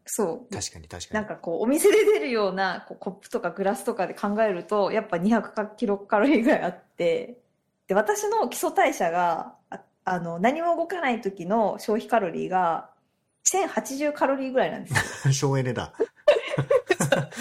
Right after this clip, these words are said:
Speaker 1: で、それで、なんかジョギングを三十分ぐらいして消費できるカロリー、二百キロカロリーなんですよ。
Speaker 2: ですよね。ですよ。そん、そんぐらいだろうなと思いました。
Speaker 1: <laughs> それを考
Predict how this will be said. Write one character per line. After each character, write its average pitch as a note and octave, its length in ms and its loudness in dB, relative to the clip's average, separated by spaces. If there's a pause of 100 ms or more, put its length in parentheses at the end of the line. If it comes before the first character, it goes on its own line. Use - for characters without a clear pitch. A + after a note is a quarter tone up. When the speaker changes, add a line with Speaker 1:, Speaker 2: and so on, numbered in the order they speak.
(580)
Speaker 1:
で、 D#4 100 2
そ F4 160 6
れ E4+ 260 6
で、 A3+ 40 -4
な D4 120 4
ん D4+ 60 -4
か G3+ 140 2
ジ G#3+ 120 4
ョ C#4+ 60 0
ギ E4+ 160 -8
ン F4 120 -8
グ E4 180 -2
を E4 300 4
三 D4 260 -2
十 E4 80 -2
分 E4+ 300 -8
ぐ F#4+ 60 -2
ら C#4+ 100 2
い C4+ 100 0
し B3 100 -10
て A3 60 -6
消 G#3+ 140 -2
費 A#3+ 120 0
で A#3+ 120 0
き C4+ 100 0
る F3+ 80 -2
カ F#3+ 140 0
ロ F#3 80 0
リ E3 100 -8
ー、 E3+ 60 -8
二 G3+ 180 4
百 B3 180 0
キ A#3+ 120 -4
ロ A#3 80 0
カ A#3+ 120 2
ロ F#3+ 80 2
リ D#3+ 60 -6
ー E3 60 -8
な F3 80 -4
ん - 20 -6
で C3+ 80 -2
す A2+ 140 -6
よ。 F#2 80 -6
Speaker 2:
で F2 40 -10
す F#2+ 60 -10
よ F2+ 60 -10
ね。 F2+ 40 -10
で G2+ 120 -10
す - 100 -16
よ。 G#2+ 60 -10
そ A#2+ 60 -8
ん、 A#2+ 60 -10
そ B2+ 140 -8
ん A#2+ 60 -6
ぐ A#2+ 80 -2
ら A#2 60 0
い - 20 0
だ G#2+ 80 -2
ろ F2 80 -6
う E2+ 40 -10
な E2+ 140 -10
と - 80 -14
思 A3 80 0
い A3 60 6
ま A#3 80 8
し - 60 -2
た。 D4 60 0
Speaker 1:
<laughs> - 0 -
そ F4 60 2
れ G#4+ 60 4
を A4 60 2
考 - 100 -6